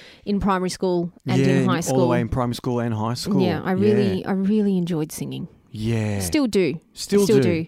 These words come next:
Speaker 2: Yeah, yeah.
Speaker 1: Yeah.
Speaker 2: Um, and so in primary school, I know you did do musicals in high school.
Speaker 1: Yes.
Speaker 2: But what was your singing like in,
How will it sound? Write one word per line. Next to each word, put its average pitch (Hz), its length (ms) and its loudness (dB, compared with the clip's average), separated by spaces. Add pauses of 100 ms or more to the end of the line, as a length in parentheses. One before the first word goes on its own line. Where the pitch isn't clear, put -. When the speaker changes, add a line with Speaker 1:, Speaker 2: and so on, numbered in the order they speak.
(100)
Speaker 2:
Yeah, 117 300 0
yeah. 104 400 -2
Speaker 1:
Yeah. 180 180 -2 (600)
Speaker 2:
Um, 101 520 -2 (460)
and 131 140 0
so 131 180 2
in 143 140 2
primary 131 400 0
school, 120 260 -2
I 120 60 0
know 135 100 0
you 156 220 0
did 135 360 -2
do 120 460 2
musicals 156 1120 2
in 139 180 2
high 127 240 0
school. 160 380 0
Speaker 1:
Yes. 170 420 -4
Speaker 2:
But 147 100 2
what 147 240 2
was 139 200 2
your 131 80 0
singing 139 360 0
like 127 280 -2
in, 127 160 -4